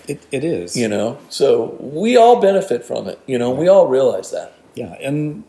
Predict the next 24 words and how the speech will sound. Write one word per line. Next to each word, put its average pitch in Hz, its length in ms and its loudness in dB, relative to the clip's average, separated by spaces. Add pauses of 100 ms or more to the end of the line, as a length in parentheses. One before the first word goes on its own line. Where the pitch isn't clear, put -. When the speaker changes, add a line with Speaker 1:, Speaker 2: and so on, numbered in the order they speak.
(160)
Speaker 1:
you 127 160 -10
know, 127 160 -2
maybe 147 320 -2
it's, - 380 -6
it's 113 120 -10
part 123 220 -4
of 123 80 -6
maybe 117 240 -4
this 107 340 -8
kind 123 180 -8
of 110 60 -4
the 107 80 -6
spirit 123 500 -6
of 135 120 -6
Oregon 131 340 -8
as 120 160 -8
well. 123 200 -4
I 123 40 -4
remember 120 360 -2
you 113 140 -4
telling 120 340 -6
me 107 80 -8
a 101 60 -16
story. 104 680 -6